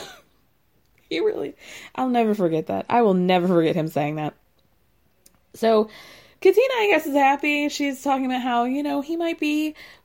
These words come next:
uh, whatever, but he, like, he's a really big softy inside. And it's like, "Okay, girl, I guess if you like it, then you can have that." I don't know.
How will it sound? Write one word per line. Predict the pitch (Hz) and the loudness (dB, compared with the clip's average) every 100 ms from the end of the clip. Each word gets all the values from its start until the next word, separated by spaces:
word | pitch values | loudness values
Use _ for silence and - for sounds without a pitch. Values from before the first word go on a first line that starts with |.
| _ | _
uh, | - 247 | -10 -8
whatever, | 277 294 302 294 285 269 | -4 0 0 0 0 -2
but | 294 | -2
he, | 285 | -2
like, | 285 | -4
he's | 262 302 | -2 -2
a | 294 | 0
really | 302 302 | -2 -2
big | 294 294 285 | -2 -4 -6
softy | - 285 269 - 262 | -8 -6 -6 -6 -4
inside. | 247 233 254 254 247 | -4 -2 -2 -2 -2
And | 233 240 | -2 -4
it's | 226 | -4
like, | 247 240 - | -2 -2 -2
"Okay, | 262 277 269 247 | -4 -2 0 0
girl, | 226 226 | 2 2
I | - 262 | 2 0
guess | 311 294 - - - - | 0 -2 -4 -18 -18 -2
if | 247 269 | 0 0
you | 302 | 2
like | 277 254 254 | 4 2 2
it, | 254 240 240 - _ _ _ _ _ _ _ _ _ _ _ _ - _ _ _ _ _ _ _ _ _ _ _ _ _ _ _ _ _ _ _ _ _ _ - | 0 0 0 -4 _ _ _ _ _ _ _ _ _ _ _ _ -20 _ _ _ _ _ _ _ _ _ _ _ _ _ _ _ _ _ _ _ _ _ _ -4
then | 202 214 | 0 2
you | 240 | 2
can | 247 | 2
have | 220 180 180 202 | 2 2 2 2
that." | 175 180 170 | 4 4 4
I | 220 240 | 2 4
don't | 240 190 | 4 2
know. | 185 180 185 | 0 0 -2